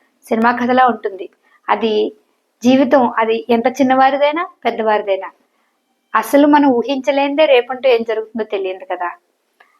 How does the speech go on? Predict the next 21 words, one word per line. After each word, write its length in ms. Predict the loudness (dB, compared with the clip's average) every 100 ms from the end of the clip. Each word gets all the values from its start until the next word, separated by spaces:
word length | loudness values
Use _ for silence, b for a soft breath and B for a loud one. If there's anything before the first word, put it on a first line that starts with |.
| _
అన్ని 220 | 2 4
ఆనందకర 500 | 4 2 -2 -2 0
విషయాలు 320 | -2 -2 -2 -2
జరిగితే 340 | -2 -4 -6
బానే 360 | 0 0 0 -4
ఉంటుందండి. 580 | -12 -16 -18 -16 -16 -18 _ _ _ _ _ _ -2
అనుకోని 520 | 0 2 4 2 0
ఘటనలు 400 | -6 -4 -2 0
ఏమన్నా 280 | -2 -6 -10
జరిగి 460 | -8 -10 -10 -16 _ _ _ _ _ -4
మనం 460 | -2 0 -2 -4 -4
ఇబ్బందుల్లోనో 760 | -6 0 0 2 2 0 -2 -4
కష్టాల్లోనో 760 | -6 -10 -6 -2 2 2 0
పడ్డప్పుడు 580 | -4 -6 -8 -10 -4 -4 -4 _ _ _ _ _ -4
అలాంటి 400 | 0 2 2 -2
పరిస్థితుల్ని 840 | -2 -4 -6 -14 -12 -8 -6 -6 _ _ _ _
మనం 420 | -2 0 2 0 -4 _
ఎలా 220 | 2 2
దాటుకుని 480 | 2 0 0 -2 -6
ముందుకు 320 | -2 0 0
వెళ్ళాలి? 320 | -4 -4 -6